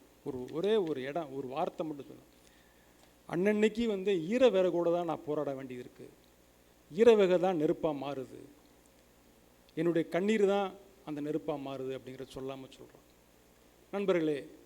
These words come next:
ஒரு எழுத்தாளனுடைய வாழ்க்கைக்கு பின்னாடி இருக்கக்கூடிய மிகப்பெரிய விஷயமே அவனுடைய குடும்பம்தான். அந்த குடும்பத்தை நாம் வந்து எப்படி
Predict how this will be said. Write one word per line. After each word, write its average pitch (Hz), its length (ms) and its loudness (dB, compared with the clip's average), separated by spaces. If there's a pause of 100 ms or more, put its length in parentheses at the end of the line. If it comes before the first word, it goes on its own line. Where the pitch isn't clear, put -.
(200)
ஒரு 165 200 0
எழுத்தாளனுடைய 214 560 4
வாழ்க்கைக்கு 180 540 -2
பின்னாடி 175 180 0
இருக்கக்கூடிய 160 360 -2
மிகப்பெரிய 220 640 2
விஷயமே 180 560 0 (560)
அவனுடைய 165 380 2
குடும்பம்தான். 160 480 2 (1120)
அந்த 226 200 2
குடும்பத்தை 277 480 6
நாம் 208 260 4
வந்து 202 280 -2
எப்படி 277 400 6